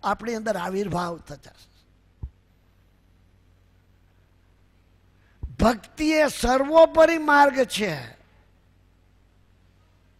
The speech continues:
સ-, ભક્તિથી અહંકાર મટે, સ્વચ્છંદ ટળે અને સીધા માર્ગે ચાલ્યું જવાય.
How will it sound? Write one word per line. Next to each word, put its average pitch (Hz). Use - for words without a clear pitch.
સ-, 277
ભક્તિથી 226
અહંકાર 226
મટે, 220
સ્વચ્છંદ 240
ટળે 233
અને 254
સીધા 262
માર્ગે 285
ચાલ્યું 277
જવાય. 247